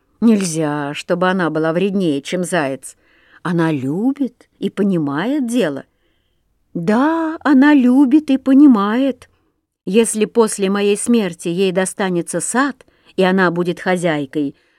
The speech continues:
то, конечно, лучшего и желать нельзя. Ну, а если, не дай бог, она выйдет замуж?»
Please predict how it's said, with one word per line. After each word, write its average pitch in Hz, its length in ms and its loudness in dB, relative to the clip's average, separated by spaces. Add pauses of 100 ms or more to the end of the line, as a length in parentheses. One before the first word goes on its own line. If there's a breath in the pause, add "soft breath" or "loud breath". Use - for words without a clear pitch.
то, 196 300 2
конечно, 196 600 -2
лучшего 190 540 0
и 202 240 -2
желать 170 500 -2
нельзя. 190 480 -4 (680)
Ну, 269 200 4
а 269 80 4
если, 247 420 2
не 220 240 4
дай 277 380 -4
бог, 233 420 2
она 190 220 -2
выйдет 175 400 -4
замуж?» 196 680 -6